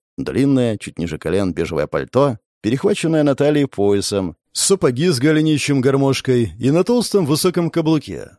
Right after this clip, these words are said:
аккуратная фетровая шапочка. Мне даже как-то неловко стало за свой внешний вид, и я поспешил переключить внимание девушки на неё саму. «Вы сегодня прекрасно выглядите. Надо бы, кстати, уже переходить на «ты».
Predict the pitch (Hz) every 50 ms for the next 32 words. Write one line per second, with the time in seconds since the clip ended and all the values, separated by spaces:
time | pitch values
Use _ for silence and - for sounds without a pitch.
0 | _ - 113 117 - 135 135 165 208 214 - 196 180 185 170 - 151 151 135 147
1 | 151 151 156 170 160 - - - - - - - - - - - - _ _ _
2 | _ _ _ _ _ - - 73 92 123 135 135 135 131 135 - 139 127 - -
3 | 147 151 147 123 95 101 104 - - 139 131 - 135 98 65 73 80 107 110 -
4 | 113 95 69 64 82 104 90 - - 98 107 76 62 - - - - 117 156 220
5 | 247 226 208 220 240 233 - 214 185 - - 165 156 131 - 156 190 214 - -
6 | 151 139 143 - 127 131 123 107 180 185 147 131 131 131 131 147 165 185 175 117
7 | 107 135 147 165 185 180 - - 202 220 220 208 196 180 143 123 127 123 - 190
8 | 180 139 101 71 65 64 - _ _ _ _ _ _ _ - 73 90 95 - 104
9 | 113 123 123 131 139 120 135 135 120 139 143 131 - 160 156 143 156 156 190 185
10 | 147 117 - - - - - _ _ _ _ _ _ _ _ _ _ - 92 87
11 | 80 85 87 101 - - - 98 92 - 101 92 85 95 87 78 - 104 98 -
12 | - 110 101 98 - - 113 127 - - 60 - -